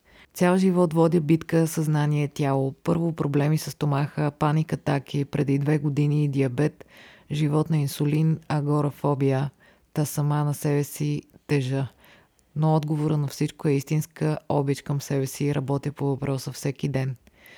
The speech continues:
Недооценяването и дори предразсъдъците на работа към емоционалните хора. Понякога моето overthinking. На двайсет и пет съм, а не съм женена, нито сгодена, нито имам деца.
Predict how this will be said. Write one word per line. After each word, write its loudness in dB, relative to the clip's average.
Недооценяването 2
и 2
дори 2
предразсъдъците 0
на 0
работа -2
към -2
емоционалните -2
хора. -4
Понякога 2
моето 0
overthinking. -2
На 2
двайсет 2
и 0
пет 2
съм, 0
а 0
не 2
съм 0
женена, 2
нито 0
сгодена, 0
нито 0
имам 0
деца. -2